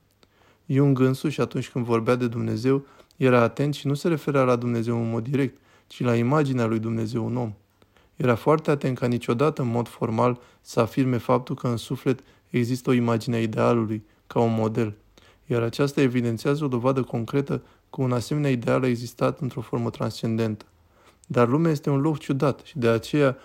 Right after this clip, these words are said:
aceasta nu este ceva care trebuie ignorat. Asta nu înseamnă că nu înțelegem lumea asta foarte bine, Dar materialiștii încearcă să o acapareze cu filozofia lor materialistă pentru a obține mai multă putere,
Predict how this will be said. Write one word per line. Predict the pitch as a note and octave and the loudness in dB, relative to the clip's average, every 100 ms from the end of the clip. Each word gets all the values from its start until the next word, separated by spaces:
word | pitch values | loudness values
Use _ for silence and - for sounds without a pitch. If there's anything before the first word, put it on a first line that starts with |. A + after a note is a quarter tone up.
| - - | -18 -4
aceasta | B2+ C#3+ B2+ C3 | -2 0 0 2
nu | D3 | 0
este | C#3+ C#3+ | -2 -4
ceva | - A2+ A#2 | -4 0 0
care | A#2 A#2 | 0 -4
trebuie | - C#3 A#2 | -4 -2 0
ignorat. | A2+ A#2 A#2 A2+ - _ _ _ - _ - | 0 -2 -2 -4 -8 _ _ _ -20 _ -8
Asta | A#2+ B2+ | -2 2
nu | C3 | 2
înseamnă | C3+ - C3 C3+ | 2 2 2 2
că | B2+ | 0
nu | B2+ | 0
înțelegem | B2+ A#2+ A#2+ A#2+ B2 | -2 -2 -2 0 -2
lumea | A#2 B2 A#2+ | 0 0 0
asta | A#2 C3 | -2 -6
foarte | - B2+ A#2+ B2+ | -4 -6 -4 -6
bine, | C#3 A#2+ G#2 _ _ - | -4 -4 -6 _ _ -6
Dar | B2+ A#2+ | 0 2
materialiștii | A2+ A2 A#2 A#2 C3 C#3 C3 | 0 -2 0 0 0 -4 -6
încearcă | - C3+ C#3 | -4 -4 -4
să | - | -2
o | B2 | -4
acapareze | - - A#2+ C3 D3 | -2 -4 -2 0 0
cu | B2+ - | -4 -6
filozofia | - C#3 A#2+ A2+ - B2+ | -10 -6 -6 -6 -2 0
lor | B2 | 2
materialistă | B2 A#2 - A2+ A2+ A#2+ - C3 - - - - | 0 -2 -2 -2 -2 -2 -4 -6 -6 -20 -18 -4
pentru | C3 B2 | -2 2
a | B2 | 2
obține | B2 - C#3 | 0 -2 -2
mai | B2+ | 0
multă | B2+ B2+ C3 | 0 -2 -4
putere, | B2+ C#3 C#3 A#2+ G#2 | -6 -4 -2 -2 -4